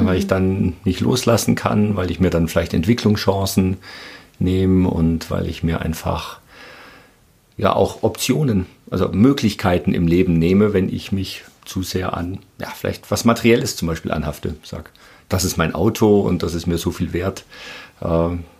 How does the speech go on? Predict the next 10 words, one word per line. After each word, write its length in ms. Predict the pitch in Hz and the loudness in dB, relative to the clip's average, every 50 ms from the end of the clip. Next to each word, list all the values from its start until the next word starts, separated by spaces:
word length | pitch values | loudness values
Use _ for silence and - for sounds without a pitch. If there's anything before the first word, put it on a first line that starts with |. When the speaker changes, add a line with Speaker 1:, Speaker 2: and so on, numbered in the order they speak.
| _ _ _ _ _ _ _ _ _ _ _ - - - - - _ _ _ - - - 80 - - - | _ _ _ _ _ _ _ _ _ _ _ -18 -16 -16 -16 -18 _ _ _ -20 -14 -14 -14 -14 -12 -10
Speaker 1:
dass 180 | - 82 - | -8 -6 -6
ich 100 | 85 82 | -6 -6
da 320 | - - 80 80 80 - - - _ _ _ | -4 -2 -2 -2 -2 -4 -6 -12 _ _ _
viel 240 | - - - 117 - | -6 0 2 2 4
zu 120 | - 110 | 4 2
viel 220 | - - 101 - - | 2 4 2 4 4
Energie 600 | 98 98 95 90 - - 101 101 104 104 104 98 | 4 4 4 2 2 4 4 6 6 6 6 4
und, 500 | - - 90 90 90 90 87 87 - - - - - - - - - - | 4 2 2 2 2 2 0 -2 -6 -14 -16 -18 -16 -14 -14 -14 -12 -6
und 120 | - - - | -4 -2 0
Aufmerksamkeit 840 | - 107 - 98 87 82 - - 82 78 - - 80 73 78 - | 0 2 2 2 2 2 0 -4 -6 -4 -4 -6 -8 -8 -8 -12